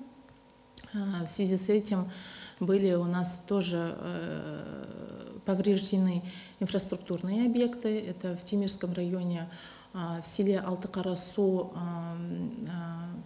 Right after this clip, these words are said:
проект воды сейчас реализуется. А, и в Уилском районе, в селе Каратал, а, м, проект по, а, м, восстановлению, а,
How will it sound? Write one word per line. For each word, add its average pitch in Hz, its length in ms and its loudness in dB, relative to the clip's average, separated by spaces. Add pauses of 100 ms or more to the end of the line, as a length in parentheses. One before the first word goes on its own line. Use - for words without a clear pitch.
(220)
проект 185 480 2 (320)
воды 170 320 0
сейчас - 400 -2
реализуется. 208 880 2 (540)
А, 170 800 -4 (240)
и 220 400 4 (200)
в 185 760 4
Уилском 196 560 4
районе, 196 320 6
в 208 60 0
селе 185 240 2
Каратал, 185 640 0 (440)
а, 170 480 -4 (420)
м, 180 480 -2 (420)
проект 196 540 2 (100)
по, 196 440 4
а, 175 280 -4 (220)
м, - 920 -6
восстановлению, 180 920 4 (640)
а, 165 540 -4